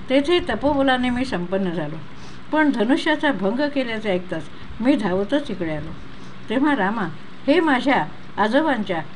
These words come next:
आणि वडिलांच्याकडून माझ्या हाती आलेले वैष्णव धनुष्य क्षत्रधर्माला जागून तू हाती घे. त्या धनुष्याला शत्रूला जिंकून टाकणारा शर लाव.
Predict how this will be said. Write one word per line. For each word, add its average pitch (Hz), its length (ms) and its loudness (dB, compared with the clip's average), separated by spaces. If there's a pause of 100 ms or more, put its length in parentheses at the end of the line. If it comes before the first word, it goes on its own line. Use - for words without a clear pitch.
(140)
आणि 254 160 0
वडिलांच्याकडून 214 840 0 (180)
माझ्या 196 380 2
हाती 202 240 0
आलेले 190 360 0 (380)
वैष्णव 247 440 2
धनुष्य 214 420 0 (380)
क्षत्रधर्माला 240 880 0
जागून 185 400 -2 (320)
तू 240 60 -2
हाती 220 340 -2
घे. 151 240 -6 (480)
त्या 320 100 4
धनुष्याला 269 640 0 (360)
शत्रूला 285 500 0
जिंकून 233 420 0
टाकणारा 240 460 0
शर 190 320 0
लाव. 156 160 -4